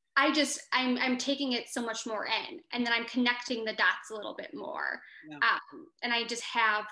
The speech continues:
Speaker 1: so much better understanding. I wouldn't say it's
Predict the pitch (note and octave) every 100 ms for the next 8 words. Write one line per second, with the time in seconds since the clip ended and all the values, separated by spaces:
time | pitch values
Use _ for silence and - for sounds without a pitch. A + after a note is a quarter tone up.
0 | - - B3 A#3 A#3 - _ - A#3+ A3+
1 | G#3+ - - F#4 F#4+ D4 G3+ G3+ C#4 -
2 | A#3 A3+ A3 G#3+ G#3 -